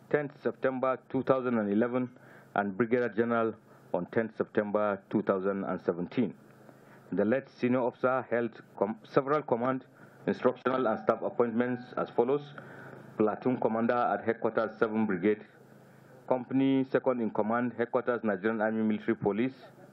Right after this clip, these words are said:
Aide de Camp to the General Officer Commanding three Division Nigerian Army, Officer Commanding Ministry of Defense Provost Group, General Staff Officer Grade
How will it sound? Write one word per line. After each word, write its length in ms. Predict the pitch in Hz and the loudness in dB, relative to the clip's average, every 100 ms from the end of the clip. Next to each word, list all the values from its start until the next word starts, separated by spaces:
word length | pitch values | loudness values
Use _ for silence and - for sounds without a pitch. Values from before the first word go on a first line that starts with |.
| - - - - - | -20 -20 -20 -16 0
Aide 220 | 120 123 | 0 2
de 80 | 117 | -2
Camp 500 | - 131 131 135 - - - | 0 -2 0 -2 -6 -20 -10
to 100 | - | -4
the 100 | 98 | -4
General 340 | 90 123 131 117 | 0 0 0 -2
Officer 260 | - 127 117 | 0 -2 -2
Commanding 680 | 113 107 117 113 120 113 110 | -2 0 0 2 2 0 -2
three 420 | - 120 117 113 - - | -2 0 2 0 -4 -6
Division 440 | 98 98 113 123 120 | -2 -2 0 0 0
Nigerian 400 | 104 98 113 104 | -2 0 -2 0
Army, 320 | 113 127 147 - - - - - - - - - | 0 0 -2 -6 -20 -20 -20 -20 -20 -20 -10 -2
Officer 340 | 127 - 139 | -2 0 -2
Commanding 520 | 135 120 123 123 104 80 - - - - | 0 0 2 0 -2 -6 -12 -20 -16 -2
Ministry 420 | 113 131 131 139 | 2 2 2 0
of 120 | 123 | 0
Defense 380 | 98 101 127 123 - - | -2 0 0 0 -6 -2
Provost 380 | 131 120 123 101 | -2 0 -4 -2
Group, 360 | 113 143 - - - - - - - - - | -4 -4 -10 -20 -20 -20 -20 -20 -20 -14 -2
General 340 | 127 139 143 | 0 2 0
Staff 280 | 127 - 131 | -2 0 0
Officer 340 | 135 127 135 123 | 0 0 -2 0
Grade 240 | 113 107 | 0 -2